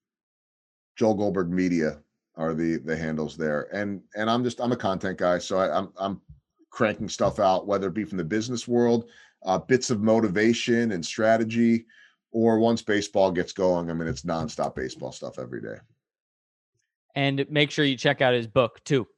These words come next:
Speaker 2: It's on the way to my apartment. Maybe send it to yours at home. It's Small Ball, Big Results. Joel Goldberg, thanks for a great conversation. And hey, maybe we'll have to do another one of these after the GameStop stock market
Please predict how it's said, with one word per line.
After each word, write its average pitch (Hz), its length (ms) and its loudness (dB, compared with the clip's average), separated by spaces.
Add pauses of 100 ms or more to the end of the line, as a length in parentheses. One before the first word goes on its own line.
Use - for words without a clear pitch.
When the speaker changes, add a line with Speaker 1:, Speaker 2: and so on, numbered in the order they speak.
(220)
Speaker 2:
It's - 80 -4
on 135 160 4
the 131 80 2
way 127 300 6
to - 120 -12
my 131 220 4
apartment. 151 500 0 (460)
Maybe 123 240 -6
send 135 220 0
it 123 120 -4
to 127 100 -6
yours 120 640 0
at 120 180 -2
home. 113 380 0
It's 101 200 -8
Small 139 300 4
Ball, 131 240 6
Big 127 240 0
Results. 135 460 -2 (280)
Joel 180 220 8
Goldberg, 156 640 4 (380)
thanks 143 200 -2
for 127 120 -2
a 117 60 -4
great 135 240 2
conversation. 135 760 2
And 120 240 0
hey, 135 120 -2
maybe 131 240 0
we'll 165 120 4
have 175 140 6
to 156 60 -2
do 143 60 0
another 147 280 2
one 143 160 2
of 131 60 -2
these 135 280 0
after 127 560 2 (320)
the 120 360 4 (160)
GameStop 139 680 6 (140)
stock 143 380 4
market 139 440 4